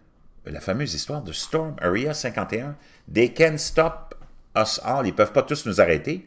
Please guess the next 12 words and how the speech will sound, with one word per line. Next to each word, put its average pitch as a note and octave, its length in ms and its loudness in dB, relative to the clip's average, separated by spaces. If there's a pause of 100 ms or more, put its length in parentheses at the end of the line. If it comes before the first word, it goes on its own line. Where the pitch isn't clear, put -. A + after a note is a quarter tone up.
(280)
qui - 100 -10
s'est G#2+ 100 2
propagée G2 420 2
comme - 160 -2
une D#2 100 -4
traînée D2+ 280 -6
de D#2 40 -20
poudre - 420 -8
sur - 240 -12
les D2 120 -8
médias D2+ 260 -8
sociaux. - 460 -10